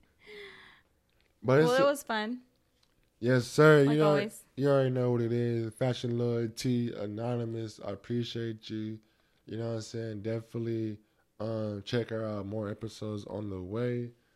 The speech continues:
Speaker 1: Uh, my son in, is in the building. Uh, Fashion Lord E.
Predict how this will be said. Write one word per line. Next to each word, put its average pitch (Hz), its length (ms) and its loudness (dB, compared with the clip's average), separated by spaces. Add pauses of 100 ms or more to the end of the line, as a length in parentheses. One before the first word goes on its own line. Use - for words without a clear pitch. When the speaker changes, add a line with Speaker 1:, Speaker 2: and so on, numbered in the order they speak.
(280)
Speaker 1:
Uh, 113 280 -6
my 110 220 -4
son 123 600 0
in, 113 160 -6 (100)
is 107 120 -4
in 110 80 -4
the 107 80 -4
building. 123 600 0 (720)
Uh, 107 360 -4
Fashion 110 500 -6
Lord 107 300 -4
E. 120 340 0